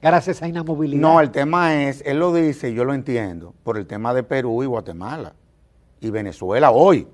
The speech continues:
Speaker 2: Venezuela hoy, que son de que Ministerio Público Independiente. El de Guatemala,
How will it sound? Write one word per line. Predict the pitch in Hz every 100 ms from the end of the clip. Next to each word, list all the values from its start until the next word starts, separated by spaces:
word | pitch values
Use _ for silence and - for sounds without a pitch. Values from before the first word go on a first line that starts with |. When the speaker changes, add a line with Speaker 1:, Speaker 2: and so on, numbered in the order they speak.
| _
Speaker 2:
Venezuela | - 92 78 110 135
hoy, | 127 - -
que |
son | 87 98
de | 117
que | 113
Ministerio | 101 87 127
Público | 135 147 151
Independiente. | 151 165 120 - _ _ _ _ _ _ _ _
El | 170 175
de | 180
Guatemala, | 185 180 175 165 202 233 190 156 143 139 143